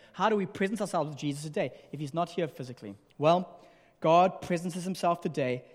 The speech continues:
in his people, the church. In his people, God has now decided to reside. He said in, in John sixteen, Jesus said, "Nevertheless, I tell you the truth. It is to your advantage that I go away," Jesus, in the flesh.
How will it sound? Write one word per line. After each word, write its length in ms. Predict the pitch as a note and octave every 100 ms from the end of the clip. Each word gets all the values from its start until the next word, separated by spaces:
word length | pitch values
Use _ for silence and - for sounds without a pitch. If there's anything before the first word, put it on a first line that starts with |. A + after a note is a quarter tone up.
| - _ -
in 260 | E3+ F3
his 300 | D#3 E3+ D#3
people, 480 | - - - B2 A2 - _
the 80 | -
church. 440 | - B2 G2+ - - _ _ - _ _ _ _
In 220 | F#3+ G#3
his 260 | F3+ G3 F#3
people, 440 | - F#3 C#3 A#2+
God 360 | A#2 C3 C#3 D3+
has 160 | C#3+ B2+
now 460 | C#3 C#3+ C#3 C3 - -
decided 560 | C3 - C#3 C#3 B2+ B2+
to 200 | D3 B2+
reside. 520 | B2 - B2 A2 A2
He 80 | C3
said 200 | E3+ D#3+
in, 200 | D#3 D3+ - -
in 160 | D3+ D3+
John 240 | E3 E3+
sixteen, 380 | D#3+ D#3 - C#3+
Jesus 240 | C#3 D#3+ D#3
said, 120 | C#3
"Nevertheless, 380 | A3+ B3+ F3 -
I 60 | F3+
tell 180 | A#3 C4
you 60 |
the 60 | A#3
truth. 320 | - C#3+ - _ _ - -
It 100 | G#3+
is 100 | -
to 120 | A#3
your 340 | F3 G#3 C#4
advantage 460 | A3 C#3+ F#3 A3 C#3
that 120 | D3 -
I 180 | E3 F#3
go 160 | D#3 C#3+
away," 400 | B2 B2 D3+ G3
Jesus, 440 | C#3 B2+ D3+ F#3+
in 180 | E3 D#3
the 60 |
flesh. 380 | - C3 F3+ -